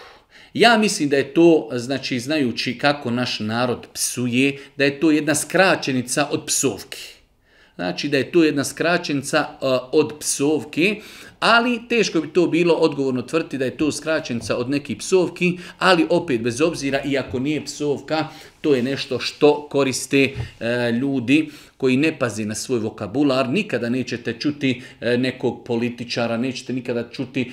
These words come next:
nekog akademika, nećete nikada čuti nekog profesora, profesoricu, nastavnicu, doktora da kaže ti i nešto da nešto s-, spoji sa tim, tako da minimalno što se može kazati da takav način izražavanja je nešto što ne doliči vjerniku.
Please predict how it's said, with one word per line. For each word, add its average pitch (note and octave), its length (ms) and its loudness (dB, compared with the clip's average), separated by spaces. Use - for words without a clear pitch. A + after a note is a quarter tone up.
nekog B2+ 400 -4
akademika, B2+ 720 -2
nećete D3 380 -4
nikada C3+ 320 -4
čuti C#3 280 -8
nekog B2 280 -4
profesora, C3 640 -2
profesoricu, B2 840 -4
nastavnicu, B2 840 -4
doktora C3 640 -2
da B2+ 220 -2
kaže C#3 480 0
ti A3 420 2
i F#3+ 160 4
nešto D#3+ 360 2
da D3 340 4
nešto D3 420 0
s-, - 240 -12
spoji C3+ 540 6
sa A#2 280 -2
tim, F#3+ 400 -2
tako G3+ 300 -4
da D#3+ 260 0
minimalno C#3 500 2
što B2 120 -8
se B2+ 140 -6
može B2+ 240 -2
kazati C3+ 840 -2
da A#2+ 500 -2
takav C3 420 -4
način A#2+ 320 -4
izražavanja A2+ 540 -2
je A2+ 60 -2
nešto B2 260 -4
što - 240 -4
ne A#2+ 140 0
doliči A2+ 560 -2
vjerniku. F#2 600 -10